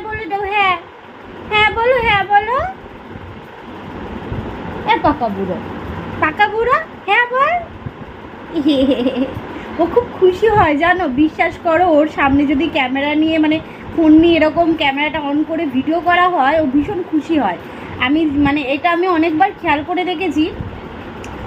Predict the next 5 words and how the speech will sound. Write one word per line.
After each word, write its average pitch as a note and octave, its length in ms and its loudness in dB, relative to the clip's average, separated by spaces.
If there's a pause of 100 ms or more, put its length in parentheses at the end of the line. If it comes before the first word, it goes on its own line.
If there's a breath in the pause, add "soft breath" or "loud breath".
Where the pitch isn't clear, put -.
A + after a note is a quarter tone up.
(180)
ভীষণভাবে G4+ 560 4
তাকিয়ে E4+ 400 -2
থাকে। F#4 460 -2 (500 loud breath)
ও D4+ 80 2
অ্যাক্টিভিটি, E4 540 0